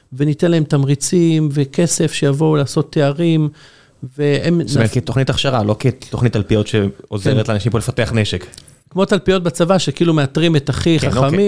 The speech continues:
Speaker 2: אוקיי.
Speaker 1: והם,
Speaker 2: גם,
Speaker 1: כן?
Speaker 2: גם תלפיות בצבא יכולה יום אחד להתעורר ולהתחיל לקלוט
Speaker 1: כן.
Speaker 2: חרדים, כן?
Speaker 1: אז בא אליי איזשהו פוליטיקאי, אחד אמר לי, "בוא נבנה תוכנית כזאת, ואני אביא לזה מלא כסף והכל." אמרתי לו, "לא איתי, אני לא, אני לא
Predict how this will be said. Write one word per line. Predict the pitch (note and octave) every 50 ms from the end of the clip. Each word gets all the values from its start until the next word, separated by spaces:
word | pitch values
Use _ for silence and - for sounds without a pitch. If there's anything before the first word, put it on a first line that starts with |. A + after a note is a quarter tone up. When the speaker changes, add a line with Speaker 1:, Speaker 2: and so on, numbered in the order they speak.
| G3 F3+
Speaker 2:
אוקיי. | D3 C3+ D3
Speaker 1:
והם, | C#3+ C#3 C3+
Speaker 2:
גם, | - G#2+ - - B2 C3
Speaker 1:
כן? | C3 C#3 D3 E3+
Speaker 2:
גם | E3 E3 F#3+
תלפיות | - G#3+ F#3+ - - D#3+ D#3+ F#3 E3+
בצבא | F3 - - D#3+ D#3 A3+ G3+
יכולה | E3 C3 F2 D3 C3+ C#3 C#3+ C#3 C3+ -
יום | C3 C#3 C#3 C#3
אחד | C#3 A2+ D#3 D3+ C#3+
להתעורר | C#3 C3 B2+ - C#3 B2 C3+ C3+ C3 B2
ולהתחיל | B2+ B2+ A#2+ G#2+ - C#3 B2+
לקלוט | A#2 - B2 B2 A#2+
Speaker 1:
כן. | C#3
Speaker 2:
חרדים, | A#2+ A#2+ C3 D#3 F#3 F3+ C#3 A3
כן? | - - C#3+ C#3+ D3+ D3 C3
Speaker 1:
אז | B2+ C3+ B2
בא | D#3 F#3+
אליי | G3+ G3 F#3
איזשהו | E3+ D#3 C3+ - D#3+ C#3+
פוליטיקאי, | C3+ C#3+ C#3+ C3+ - C#3 C3+ - F#3+ G#3 G3+
אחד | F#3+ F3+
אמר | D3+ E3
לי, | E3 D#3+
"בוא | C#3+ D#3+
נבנה | D#3+ D3+ C#3+ D3+
תוכנית | C#3+ - B2+ D3 D3+ C#3
כזאת, | - D3 C3+ C3+ G3+ G#3 F#3+ - -
ואני | D3 C#3+ D3+ D3 C#3+ - - - - C#3+ D#3+ F3 F3
אביא | E3 D#3 E3
לזה | E3 D#3+ D3 D3+ D3
מלא | D3 D3 D#3+ D#3
כסף | - - F3+ E3+ - F3 D#3 -
והכל." | D3 C3+ C3+ - F#3+ F#3+ F#3 F#3 F#3 - - - _ _ _ _ - - - - _ _ -
אמרתי | B2+ D3+ E3 F3 E3 F#3
לו, | E3+ E3 E3 D#3+ D3 - - _ _ _ _ _ _ _ C#3
"לא | D3 D#3+ D#3+
איתי, | D3+ C3+ - C3+ B2
אני | B2+ D3+ D#3
לא, | D3 C#3 B2+ A#2+ A2+ A2 -
אני | C3 C3+
לא | C3 C3 B2 B2 A#2+ A#2 A#2 A2+ A2